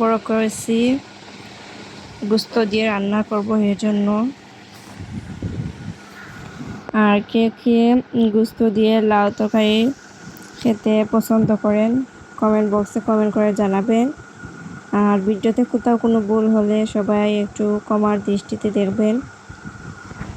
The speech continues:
আঙ্কেল, আন্টি, ভাই ও বোনেরা সবাই আমার ভিডিওটি কোথা থেকে দেখতেছেন অবশ্যই কমেন্ট বক্সে কমেন্ট করে জানাবেন। এই তো আমার কদু দেওয়া হয়ে গেছে, দিয়ে ঢাকনা দিয়ে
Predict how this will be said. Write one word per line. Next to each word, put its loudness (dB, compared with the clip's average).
আঙ্কেল, 4
আন্টি, 2
ভাই 4
ও 4
বোনেরা 4
সবাই 4
আমার 2
ভিডিওটি 0
কোথা 0
থেকে 2
দেখতেছেন 0
অবশ্যই 2
কমেন্ট 4
বক্সে 0
কমেন্ট 4
করে 4
জানাবেন। 2
এই 4
তো 2
আমার 4
কদু 4
দেওয়া 6
হয়ে 4
গেছে, 0
দিয়ে 4
ঢাকনা 4
দিয়ে 2